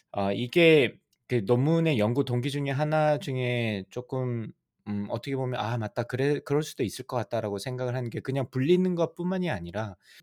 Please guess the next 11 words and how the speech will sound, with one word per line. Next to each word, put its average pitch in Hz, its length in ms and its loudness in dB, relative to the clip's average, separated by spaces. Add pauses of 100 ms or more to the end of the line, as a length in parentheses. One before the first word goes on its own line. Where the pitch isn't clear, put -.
(100)
어, 92 240 -6
새로 170 460 2
만든 107 640 -2 (240)
특히나 151 340 -6
스타트업 - 420 -8
같은 123 280 -4
경우는 92 540 -6 (720)
이 117 260 0
이름이 175 680 6
너무 113 400 2
사실 151 460 -2